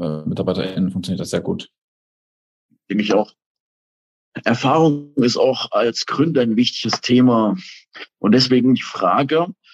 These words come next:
Speaker 2: hast du irgendwelche Vorbilder als Unternehmer oder irgendwelche Mentoren, die dich begleiten, die sozusagen ihren Erfahrungsschatz auch gerne mit dir teilen?
Speaker 1: Mhm.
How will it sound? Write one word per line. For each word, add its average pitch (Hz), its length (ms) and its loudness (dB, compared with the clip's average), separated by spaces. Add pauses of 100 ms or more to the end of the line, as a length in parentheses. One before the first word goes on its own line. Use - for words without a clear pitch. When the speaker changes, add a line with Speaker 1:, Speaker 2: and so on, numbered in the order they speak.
(280)
Speaker 2:
hast - 220 -2
du 131 180 6
irgendwelche 117 720 0
Vorbilder 185 1160 0 (220)
als - 380 -2
Unternehmer 117 640 4
oder 110 140 0
irgendwelche 110 400 0
Mentoren, 98 460 0
die 143 80 4
dich - 160 -6
begleiten, 143 480 -4 (420)
die 233 280 4 (220)
sozusagen 117 800 -4 (540)
ihren 151 260 2
Erfahrungsschatz 131 760 -2
auch 117 80 -8
gerne 123 180 0
mit 120 100 2
dir 127 80 2
teilen? 120 280 -2 (960)
Speaker 1:
Mhm. 113 400 4